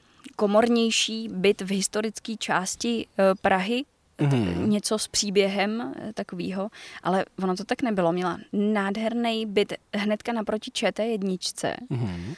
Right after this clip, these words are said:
Speaker 1: V novostavbě. Úplně obrovský, snad to byly asi dva, dva byty spojený dohromady. Takový
Speaker 2: Mhm.
Speaker 1: jako fakt moderní, bomba,
Speaker 2: A by-, byl
Speaker 1: prostě
Speaker 2: její?
Speaker 1: vzdušný.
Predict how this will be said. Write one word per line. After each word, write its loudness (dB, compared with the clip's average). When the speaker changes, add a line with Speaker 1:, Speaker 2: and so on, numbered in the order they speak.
Speaker 1:
V 0
novostavbě. 2
Úplně 8
obrovský, 4
snad -2
to -2
byly 2
asi -4
dva, 6
dva 0
byty -2
spojený 0
dohromady. 0
Takový 0
Speaker 2:
Mhm. 0
Speaker 1:
jako -4
fakt -6
moderní, 4
bomba, 4
Speaker 2:
A 0
by-, -6
byl 6
Speaker 1:
prostě 8
Speaker 2:
její? 8
Speaker 1:
vzdušný. 2